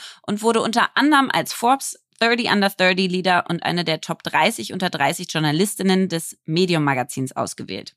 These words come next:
Ja, mit wem sollten wir darüber also sprechen, wenn nicht mit Lea? Wir freuen uns so, dass du da bist, Lea.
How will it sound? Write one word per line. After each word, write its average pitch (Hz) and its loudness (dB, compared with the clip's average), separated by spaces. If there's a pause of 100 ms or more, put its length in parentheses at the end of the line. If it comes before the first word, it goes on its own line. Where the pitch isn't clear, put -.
(420)
Ja, 202 4
mit 190 2
wem 269 4
sollten 226 4
wir 220 4
darüber 233 4
also 220 4
sprechen, 226 2
wenn 202 8
nicht 220 2
mit 202 2
Lea? 190 6
Wir 208 0
freuen 220 2
uns - 0
so, 262 2
dass - 0
du 254 -4
da 190 4
bist, 202 -2
Lea. 165 2